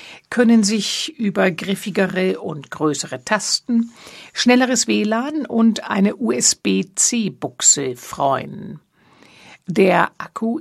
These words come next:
ist nun allerdings leider fest verbaut. Das Gerät soll auch in Deutschland erhältlich sein,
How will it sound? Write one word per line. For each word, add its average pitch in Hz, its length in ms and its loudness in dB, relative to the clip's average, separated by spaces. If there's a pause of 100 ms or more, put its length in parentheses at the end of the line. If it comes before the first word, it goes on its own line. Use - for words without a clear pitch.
ist - 480 -2
nun 160 320 -2
allerdings 156 500 -4
leider 147 320 2
fest - 580 -6 (140)
verbaut. 160 640 0 (500)
Das 202 180 0
Gerät 214 360 2
soll 226 260 2
auch - 260 -6
in 226 100 6
Deutschland 160 480 0
erhältlich 202 520 -4
sein, 214 400 4